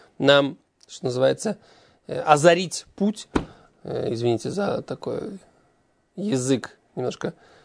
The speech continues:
банально советский. Вот. Но, э, оно может нам, то, что называется, осветить ситуации и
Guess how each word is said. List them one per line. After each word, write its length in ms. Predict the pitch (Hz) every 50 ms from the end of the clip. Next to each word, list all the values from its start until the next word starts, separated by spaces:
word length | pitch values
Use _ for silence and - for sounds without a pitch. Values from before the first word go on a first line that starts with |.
| _ _ _ _ _ _
банально 540 | - 139 131 127 127 123 123 120 120 120 117
советский. 600 | 113 - 131 127 156 202 202 - - - - - - _ _ _ _ - -
Вот. 600 | 143 127 123 131 131 127 127 131 127 - - - _ _
Но, 600 | - 143 139 143 147 156 160 170 175 180 185 175
э, 320 | - 160 156 151 147 143 143
оно 160 | 147 170 180
может 240 | 196 196 175 160 160
нам, 240 | 170 175 170 156 - _ _ _ _ - _ _ _ _ _ _ _ _ _ _ _ _ _ _ _ _ _
то, 380 | 165 170 160 160 156 170 151
что 120 | 139 - 156
называется, 600 | 143 139 147 147 156 160 151 - 156 143 139 - _ _ _ _ _ _ _ _ _
осветить 500 | 151 139 - 151 151 143 - 196 165 -
ситуации 640 | - 147 139 - 151 156 170 180 - - 151 143
и 340 | 147 - 156 151 156 160